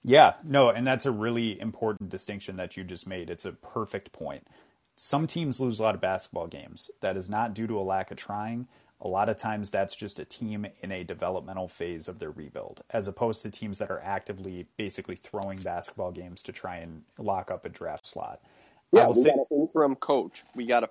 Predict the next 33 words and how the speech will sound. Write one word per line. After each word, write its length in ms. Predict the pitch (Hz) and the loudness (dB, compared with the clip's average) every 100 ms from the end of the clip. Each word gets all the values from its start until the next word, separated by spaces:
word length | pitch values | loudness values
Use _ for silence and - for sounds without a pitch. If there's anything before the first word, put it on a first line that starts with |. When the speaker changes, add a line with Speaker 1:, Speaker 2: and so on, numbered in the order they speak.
| - | -2
Speaker 2:
front 240 | 131 135 | -2 0
office 420 | 120 127 120 107 - | 0 0 -2 -6 -4
that's 260 | 107 - - - | -4 -6 -14 -12
about 340 | 110 120 120 | 0 2 2
to 60 | 117 | -2
be 140 | 110 | -6
fired, 560 | 107 - 120 95 - - _ _ _ | -4 0 2 0 -6 -16 _ _ _
you 100 | 190 | 0
know, 60 | 196 | 2
it's 100 | 139 | 2
just 140 | 175 | 2
a 60 | 135 | 2
waste 340 | 113 139 139 | 4 4 2
of 100 | 131 | 2
everybody's 480 | 123 120 101 104 - | 2 2 0 -4 -8
time. 520 | - 117 139 - - - _ _ _ | -10 -6 -4 -6 -12 -20 _ _ _
Speaker 1:
It 140 | - 107 | -2 0
is. 320 | 87 - - _ _ - | -2 -8 -12 _ _ 2
And 320 | 127 117 95 _ _ _ _ _ | 4 2 -2 _ _ _ _ _
this 260 | 113 135 - | -4 -4 0
team 220 | 139 120 | 0 2
also 340 | 113 113 120 | 2 2 2
has, 560 | 98 98 101 98 92 - - | 2 0 0 0 -4 -8 -6
uh, 260 | 92 87 82 | -4 -2 -4
some 260 | - 101 | -6 -6
last 360 | 92 95 - - | -4 -4 -6 -8
call 280 | 104 92 101 | -4 -2 -2
guys. 460 | 104 107 110 - - | -2 -2 -4 -10 -8
Uh, 200 | 101 90 - - - | -4 -4 -6 -12 -8
I'm 160 | 101 | -6
officially 400 | 95 110 101 101 | -6 -6 -6 -8
calling 360 | - 101 101 107 | -8 -6 -6 -6
it. 160 | 110 | -8